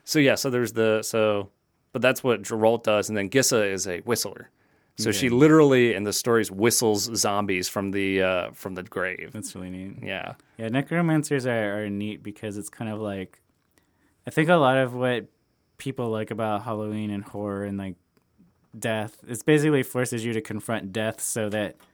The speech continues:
Speaker 2: you're not so afraid of it.
Speaker 1: Mm-hmm.
Speaker 2: And I think what's neat about necromancers or mad scientists is, like, instead of being afraid of death,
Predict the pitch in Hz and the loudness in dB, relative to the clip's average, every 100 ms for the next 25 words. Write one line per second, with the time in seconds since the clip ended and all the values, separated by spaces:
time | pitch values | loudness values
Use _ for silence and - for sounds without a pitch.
0 | _ _ _ _ _ - 113 107 107 113 | _ _ _ _ _ -6 -4 0 0 -2
1 | - - 117 107 95 110 110 127 147 147 | -4 -2 0 0 -2 -4 -4 0 0 0
2 | - - 120 107 107 101 123 123 127 135 | -2 -4 -2 -2 -4 -4 -2 0 0 0
3 | 127 127 - - 113 117 117 117 101 104 | 2 0 -2 -6 -4 -2 -2 -2 -2 -2
4 | 110 113 110 110 - 113 104 104 104 98 | -4 -6 -4 -4 -4 -4 -4 -4 -6 -8
5 | 87 101 110 107 - 110 104 104 110 - | -8 -6 -6 -4 -4 -4 -4 -6 -6 -6
6 | 107 110 101 - - _ _ _ _ _ | -6 -6 -8 -10 -20 _ _ _ _ _
7 | _ _ _ 110 104 - 135 131 120 123 | _ _ _ -6 -6 0 4 4 2 0
8 | 117 110 - - 120 120 110 101 101 101 | 0 -2 -4 -4 -2 -2 -4 -4 -6 -6
9 | 107 | -8